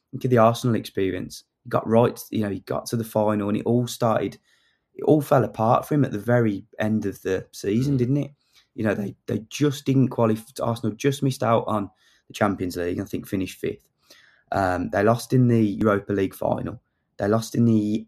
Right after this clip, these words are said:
Speaker 1: F A Cup final or League Cup final, I think.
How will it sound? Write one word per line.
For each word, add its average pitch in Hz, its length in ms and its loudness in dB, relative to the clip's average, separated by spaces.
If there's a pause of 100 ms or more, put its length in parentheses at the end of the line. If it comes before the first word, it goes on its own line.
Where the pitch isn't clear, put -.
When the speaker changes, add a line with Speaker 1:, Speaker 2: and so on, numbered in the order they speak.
(100)
Speaker 1:
F - 360 -8
A 113 360 -4
Cup - 420 -14
final 151 480 -4
or 113 80 2
League 123 240 -2
Cup - 180 -10
final, 151 300 -2
I - 20 -6
think. - 340 -10